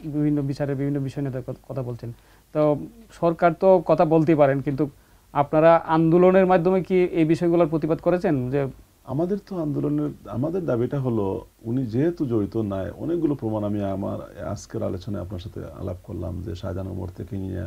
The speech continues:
Speaker 2: তারপরে কমান্ডারদেরকে, তারপরে, এ, খন্দকার মাহমুদ হোসেনের, তারপরে আপনি দেখেন, এ, আমাদের, এ, যে, এ, কাদের সিদ্দিকী থেকে নিয়ে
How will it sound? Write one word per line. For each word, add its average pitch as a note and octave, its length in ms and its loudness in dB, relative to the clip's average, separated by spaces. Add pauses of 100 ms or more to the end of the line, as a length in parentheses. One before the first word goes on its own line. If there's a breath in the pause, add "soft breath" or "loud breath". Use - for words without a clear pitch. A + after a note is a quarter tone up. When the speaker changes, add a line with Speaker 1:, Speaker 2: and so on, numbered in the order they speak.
(120)
Speaker 2:
তারপরে G2 380 -12 (200)
কমান্ডারদেরকে, F#2 580 -8 (600)
তারপরে, F#2 380 -8
এ, F#2+ 1200 -12
খন্দকার F#2+ 300 -6
মাহমুদ F#2 240 -4
হোসেনের, F#2+ 380 -6 (560 soft breath)
তারপরে A2 340 -4
আপনি G2 320 -6
দেখেন, F#2+ 400 -4
এ, F#2+ 380 -4
আমাদের, G2 320 -4
এ, F#2+ 280 -6
যে, F#2+ 200 -6
এ, F#2+ 560 -8
কাদের G#2 220 -2
সিদ্দিকী F#2+ 420 -8
থেকে F#2+ 220 -6
নিয়ে F#2+ 220 -6